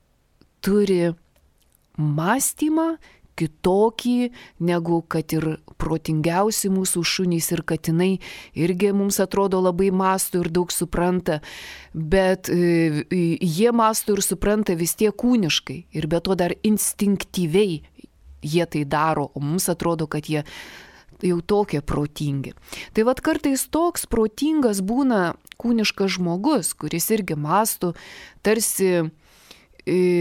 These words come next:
vien tik tai save suvon-, suvokiantis kaip instinktų tokią erdvę, kur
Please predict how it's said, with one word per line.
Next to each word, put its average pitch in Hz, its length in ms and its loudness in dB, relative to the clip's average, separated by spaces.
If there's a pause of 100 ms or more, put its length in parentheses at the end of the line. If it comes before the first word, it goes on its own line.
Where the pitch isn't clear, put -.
(260)
vien 208 560 0
tik - 220 -4
tai 220 320 2 (1080)
save 208 400 0
suvon-, 202 400 0 (240)
suvokiantis 196 760 0
kaip 202 200 0 (100)
instinktų 208 1000 0 (180)
tokią 160 320 0 (240)
erdvę, 165 480 0 (280)
kur 170 400 0